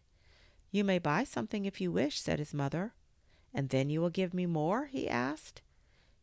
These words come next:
His mother shook her head and said, "No, Benjamin, I cannot give you any more, so you must be careful not to spend these foolishly." The little fellow ran into the street. He heard the pennies jingle in his pocket.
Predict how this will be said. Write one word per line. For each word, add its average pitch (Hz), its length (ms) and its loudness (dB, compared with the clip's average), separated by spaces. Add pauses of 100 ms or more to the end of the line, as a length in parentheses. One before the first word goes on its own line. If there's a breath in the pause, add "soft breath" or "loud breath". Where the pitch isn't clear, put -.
His - 160 -4
mother 151 240 2
shook - 280 -4
her 185 100 0
head 143 240 0
and 156 160 -4
said, 143 340 -4
"No, 202 280 2
Benjamin, 196 600 -2
I 226 120 -2
cannot 247 340 -4
give 170 220 0
you 196 140 0
any 131 180 -2
more, 104 400 -4 (480 soft breath)
so - 140 0
you 147 160 2
must 143 260 -2
be 131 80 -4
careful 233 560 -2
not 139 380 -2
to - 100 -10
spend 131 380 -4
these 143 400 -2
foolishly." - 640 -4 (1200 soft breath)
The 147 100 -4
little 185 260 2
fellow 160 340 0
ran 139 280 -2
into 143 200 -6
the 143 100 -8
street. - 380 -8 (560 soft breath)
He 147 120 -8
heard 165 260 2
the 208 80 0
pennies 160 380 -4
jingle 139 380 -2
in 151 100 0
his 165 140 -6
pocket. - 540 -10